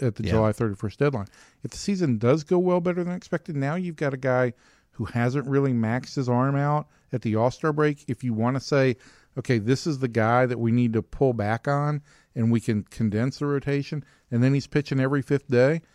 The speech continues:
Speaker 1: then all of a sudden maybe he, maybe he only ends up missing one or no starts total. This all is a bunch of, you know, hot air that we're blowing out here,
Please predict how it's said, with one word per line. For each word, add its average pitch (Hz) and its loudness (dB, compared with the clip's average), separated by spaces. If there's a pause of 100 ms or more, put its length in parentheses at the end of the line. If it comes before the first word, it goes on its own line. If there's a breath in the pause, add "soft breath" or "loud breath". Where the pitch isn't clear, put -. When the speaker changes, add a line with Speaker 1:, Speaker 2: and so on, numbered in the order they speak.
(220 soft breath)
Speaker 1:
then 143 0
all 170 0
of 165 -4
a 147 -4
sudden 160 -2
maybe 156 0
he, 143 -8
maybe 240 0
he 143 -2
only 170 0
ends 156 -2
up 151 -4
missing 127 0
one 208 4
or 170 2
no 139 4
starts 110 0
total. 175 0 (360 soft breath)
This 180 0
all 151 6
is 139 2
a 135 0
bunch 135 2
of, 117 -2
you 139 -2
know, 120 -2
hot 151 6
air 165 2
that 160 -4
we're 123 0
blowing 113 2
out 107 -4
here, 135 -6